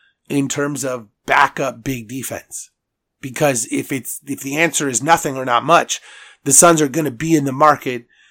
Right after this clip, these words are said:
looking to upgrade that. Because as far as people tried to say that the big man was dead in the N B A and it was all over, these past playoffs proved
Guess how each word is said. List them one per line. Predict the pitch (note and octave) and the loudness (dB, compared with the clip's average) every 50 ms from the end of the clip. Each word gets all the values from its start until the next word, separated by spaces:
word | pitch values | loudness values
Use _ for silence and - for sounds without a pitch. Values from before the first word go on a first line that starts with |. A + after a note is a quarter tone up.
| _ _ | _ _
looking | _ C3 C3+ E3+ E3 - D#3+ D3+ C#3 | _ -6 -4 -4 -4 -4 -6 -6 -4
to | - C#3+ A#2+ | -4 -2 -4
upgrade | C3 B2 - C#3+ C3 A#2+ G2+ | -4 -4 -4 -6 -6 -6 -8
that. | G2 - - - _ _ _ _ _ _ _ _ _ _ - | -10 -12 -12 -16 _ _ _ _ _ _ _ _ _ _ -12
Because | C#3 B2+ - E3+ D3+ C3+ B2+ - - _ _ _ _ _ _ _ _ _ _ _ _ _ _ _ _ _ _ _ _ _ | -12 -2 0 2 2 2 2 0 -2 _ _ _ _ _ _ _ _ _ _ _ _ _ _ _ _ _ _ _ _ _
as | - D3+ - | -6 -4 -4
far | - - F3+ F#3+ G3+ G#3+ G#3+ | -2 4 6 8 8 8 8
as | G3+ F#3+ F3+ D#3 C#3+ | 4 2 0 -2 -6
people | - - F3+ E3+ - F3 | -6 -6 -8 -4 -4 -4
tried | D#3 - F3 E3+ E3 | 0 4 4 4 4
to | D3 D3+ | 2 0
say | - - D#3+ D#3 | 0 0 0 0
that | D3 C#3 | 0 -4
the | B2+ C3 | -6 -6
big | A#2 C3+ D3 D3 C#3 | -4 -4 -4 -4 -2
man | D3 C#3+ C#3+ C#3 | -2 -2 0 -2
was | C3+ B2+ A#2+ | -2 -6 -6
dead | A#2 C#3 C3+ D3 C3 | -2 0 0 0 0
in | C3 C3+ | 0 -6
the | C#3 C#3 | -6 -4
N | C3+ C3+ C3 | -4 -6 -6
B | C3 C3 | -6 -2
A | C3 C#3 | -2 -2
and | C3+ B2+ | -2 -2
it | B2 A2 | -4 -6
was | A#2+ A2+ | -6 -2
all | C3+ B2+ B2 C3+ | 0 2 4 4
over, | F3 F#3 D#3+ C#3 C3 - - - - - - _ | 4 4 4 0 -4 -6 -10 -18 -20 -20 -18 _
these | - D#3+ D#3 - | -8 -8 -2 4
past | - F3+ F3 - - | 6 6 6 6 2
playoffs | - - E3+ E3+ D3+ C#3+ - - | 0 2 4 4 4 4 2 -4
proved | - D#3 D3+ D3 C#3+ C3+ - | -4 -4 -2 -2 -4 -6 -10